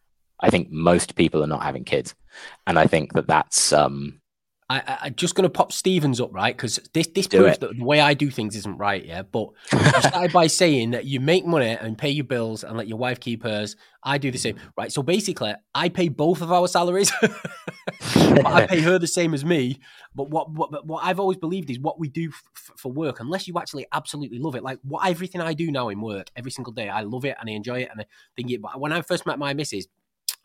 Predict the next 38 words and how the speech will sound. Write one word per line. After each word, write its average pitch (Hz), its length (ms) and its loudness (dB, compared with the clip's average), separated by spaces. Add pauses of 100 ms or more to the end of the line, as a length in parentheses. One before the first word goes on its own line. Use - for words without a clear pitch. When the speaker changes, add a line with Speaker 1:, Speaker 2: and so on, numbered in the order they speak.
(140)
Speaker 2:
I, 143 140 2 (120)
I 139 120 -2
was 131 140 -6
very 151 180 0
old-fashioned, 127 400 -4
like, 101 160 -8
"Nah, 113 100 -4
nah, 110 120 -4
nah. 98 180 -4
I'm 139 120 -2
s-, 151 140 -4
I 147 120 -2
wanna 160 180 0
look 143 200 -8
after 139 200 -4
my 117 120 -4
missus 110 280 -10
and 101 100 -8
look 117 100 -10
after 139 160 -8
my 120 100 -4
kids, 104 260 -12 (300)
and 131 120 -4
you 175 80 -2
guys 165 180 0
get - 160 -8
to 120 60 -12
go 131 100 -4
out 127 140 0
and 120 100 -6
live 120 100 -6
your 113 100 -6
life 113 180 -4
and 107 80 -10
do 107 80 -4
whatever 143 220 -4
you 147 120 -2
want 113 280 -4